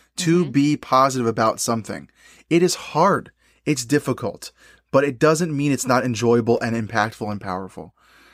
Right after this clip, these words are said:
Speaker 1: So I really wanna thank you so much for being on the show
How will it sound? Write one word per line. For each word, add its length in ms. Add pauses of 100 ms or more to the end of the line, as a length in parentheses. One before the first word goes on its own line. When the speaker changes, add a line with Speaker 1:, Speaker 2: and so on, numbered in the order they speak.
(140)
Speaker 1:
So 300
I 80
really 260
wanna 180
thank 320
you 120
so 180
much 180
for 100
being 180
on 80
the 80
show 340